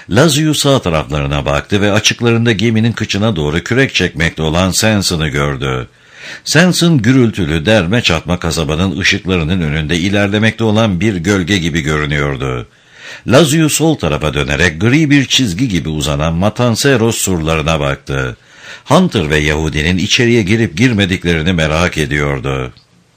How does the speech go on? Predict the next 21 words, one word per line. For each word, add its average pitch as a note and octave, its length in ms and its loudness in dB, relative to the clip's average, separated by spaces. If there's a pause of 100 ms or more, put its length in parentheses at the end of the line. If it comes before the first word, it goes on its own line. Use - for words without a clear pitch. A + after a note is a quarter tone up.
(1160)
Hunter E3 460 2
keseli D3+ 380 0
sıçan C3 440 2
bağırsaklarına D#2 880 0
dikkatli C3 440 -2
bir C3 120 0
şekilde A#2+ 500 -2
barut B2 340 0
doldurmakta G#2 640 0
olan F#2+ 240 2
Yahudi'yi E2 640 0
izliyordu. C#2+ 640 -4 (280)
Bu C3 140 0
işlem C#2+ 500 0
bitmek G2+ 480 -2
bilmiyordu D#2 640 0
ama A2+ 220 2
Yahudi A2+ 440 2
acele B2 420 0
etmeyi A#2 420 -2
reddediyordu. D2 920 -2